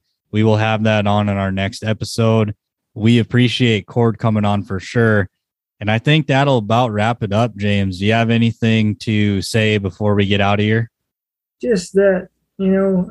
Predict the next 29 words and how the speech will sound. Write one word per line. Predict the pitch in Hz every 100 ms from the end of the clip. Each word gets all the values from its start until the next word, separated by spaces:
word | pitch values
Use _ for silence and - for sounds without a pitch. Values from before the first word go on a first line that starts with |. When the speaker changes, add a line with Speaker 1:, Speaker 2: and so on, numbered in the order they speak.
| 175
Speaker 2:
uh, | 170 165 160
thank | 196 214 185
you, | 208
Cord | 185 214 214
McCoy. | 202 185 202 202 214 214 190
Thank | 196 226 269 214
you | 208 208
to | 196
all | 202 208
our | 202 190
listeners. | 208 214 - 220 220 196 185
And, | 175 175 _ _ _ _ -
and | 175 185
what | 214
a | 185
phenomenal | 202 190 202 202 196 175
job | 156 175 180 180 175 170 _ _ _ _ _ _ -
everybody | 233 226 208 190 196 185
did, | 170 185 196 185 -
'cause | 190 175 165 180 _ -
this | 220 220
last | 240 247 185 175
week, | 175 233 208 175
the | 190
weather | 147 165 202 190
was | 170 156 139 131 - _ _ _ _ _ -
just | 202 185 160 -
absolutely | 185 180 - 180 175 156
horrible. | 147 208 233 165 147 143